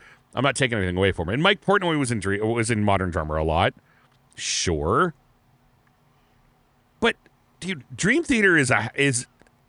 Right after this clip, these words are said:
they're a band that everybody who listens to any sort of heavy music at all knows who they are now. N-, Dream Theater is synonymous with,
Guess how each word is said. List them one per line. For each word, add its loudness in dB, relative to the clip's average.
they're 2
a 4
band 2
that 4
everybody 2
who 2
listens 2
to 0
any 2
sort 2
of -2
heavy 2
music 0
at 4
all 4
knows 2
who 2
they 2
are 4
now. -10
N-, -6
Dream 4
Theater 2
is 2
synonymous -2
with, 0